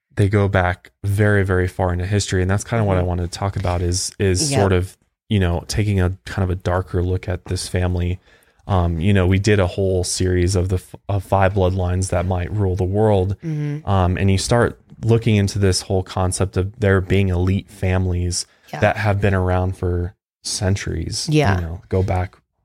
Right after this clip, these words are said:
Speaker 1: really far.
Speaker 2: And you he-, it's kind of interesting. Like, there's the five main ones that
Speaker 1: Right.
Speaker 2: seem to be the most powerful, but then they say that there's, like, as many as thirteen. I've heard even, like, twenty-seven families, but I don't know. It seems like thirteen.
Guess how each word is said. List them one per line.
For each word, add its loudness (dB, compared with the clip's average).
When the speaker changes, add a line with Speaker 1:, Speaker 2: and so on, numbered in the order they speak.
Speaker 1:
really 0
far. -10
Speaker 2:
And 2
you 4
he-, -4
it's 0
kind 0
of -2
interesting. 0
Like, 0
there's 2
the -2
five 2
main 0
ones 0
that 4
Speaker 1:
Right. 4
Speaker 2:
seem -2
to -6
be 0
the -2
most -8
powerful, 0
but -4
then -6
they -2
say -2
that -4
there's, -4
like, -6
as -6
many -2
as -4
thirteen. 0
I've 0
heard 2
even, 4
like, -2
twenty-seven -2
families, -2
but -4
I 0
don't -4
know. -10
It 0
seems 2
like 0
thirteen. -2